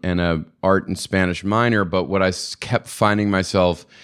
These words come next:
being drawn to was more media studies, American studies stuff, and I just wasn't, didn't have my shit together, wasn't smart enough at the time to sort of just be like, "That's what I'm gonna do, that's what my major's gonna be."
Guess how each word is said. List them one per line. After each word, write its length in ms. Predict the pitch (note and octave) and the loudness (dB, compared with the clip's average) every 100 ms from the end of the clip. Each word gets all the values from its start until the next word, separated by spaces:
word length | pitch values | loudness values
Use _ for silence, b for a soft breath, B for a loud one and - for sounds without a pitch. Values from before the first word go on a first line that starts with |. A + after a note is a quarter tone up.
| B B B | B B B
being 240 | F#2+ F#2 | -2 -2
drawn 420 | E2+ G2 G2+ G#2+ | -2 0 2 0
to 140 | G2 F#2+ | 0 -2
was 200 | F2+ F2 | -2 2
more 180 | F#2 F#2 | 4 4
media 320 | F#2 F2 F2 | 2 2 0
studies, 560 | - F#2 F2+ F2 E2+ | 0 0 2 2 0
American 460 | E2+ F2 F2+ E2+ F2 | 0 2 2 0 -4
studies 400 | - G#2 F2 E2+ | -2 0 0 0
stuff, 280 | - E2+ - | -2 -2 0
and 120 | F2 | -2
I 60 | F2 | -2
just 180 | E2+ | -4
wasn't, 760 | F#2 F#2 E2+ F2 - D2+ F2+ - | 0 0 0 -4 -4 -10 -10 -8
didn't 200 | G2 F#2+ | -2 0
have 100 | F#2 | 2
my 80 | F2+ | 2
shit 240 | F2 - | 0 -4
together, 340 | E2+ F2 F2 F2 | -2 0 2 2
wasn't 240 | F2 F2+ | 0 -2
smart 300 | E2+ F2+ F2 | -2 0 2
enough 220 | E2+ E2+ - | 2 0 -2
at 60 | |
the 80 | - | -10
time 300 | - F#2 E2+ | -4 -2 -2
to 60 | E2 | -2
sort 180 | F#2 E2 | -2 -2
of 140 | D#2 | -2
just 240 | F2 E2 | -4 -4
be 80 | - | -2
like, 160 | F2 E2 | -2 0
"That's 240 | F2 F2 | 0 0
what 100 | F2+ | 0
I'm 120 | E2+ E2+ | 0 0
gonna 160 | E2 | -2
do, 180 | D#2+ F2 | -2 0
that's 240 | E2 D#2+ | 0 0
what 120 | F2 D2+ | -4 -4
my 260 | D#2+ D#2 | -2 -2
major's 480 | D#2 F2 G#2+ G2+ F#2+ | -2 2 2 2 0
gonna 160 | F#2 E2+ | -2 -2
be." 320 | E2 D#2+ | -2 -4